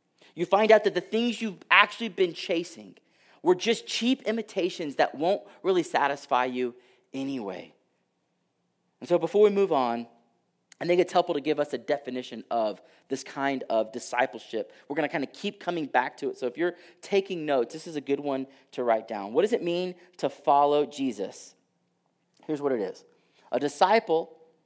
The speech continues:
one who follows Jesus, is one who is increasingly worshiping Jesus in all of life,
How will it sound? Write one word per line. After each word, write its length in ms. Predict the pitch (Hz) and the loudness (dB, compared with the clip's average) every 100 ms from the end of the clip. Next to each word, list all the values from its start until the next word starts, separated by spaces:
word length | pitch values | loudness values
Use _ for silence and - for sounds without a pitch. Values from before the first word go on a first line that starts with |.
| _ - | _ -8
one 160 | 139 170 | -2 0
who 100 | 202 | 2
follows 360 | 180 196 208 | 4 4 2
Jesus, 300 | 196 147 143 | -2 -4 -4
is 200 | 139 139 | -2 -4
one 260 | 139 180 226 | 0 0 0
who 140 | 185 | 0
is 140 | 147 139 | -2 -2
increasingly 800 | 139 135 - 214 - 226 226 202 | -6 -6 -10 -10 -8 -6 -6 -4
worshiping 600 | 135 165 - 180 190 175 | -2 -2 -2 -12 -12 -14
Jesus 460 | 131 117 107 113 - _ _ 131 | -10 -8 -8 -12 -16 _ _ -8
in 100 | 127 | -4
all 360 | 123 139 135 | 2 2 2
of 120 | 110 | -6
life, 380 | - - - - | -12 -12 -12 -20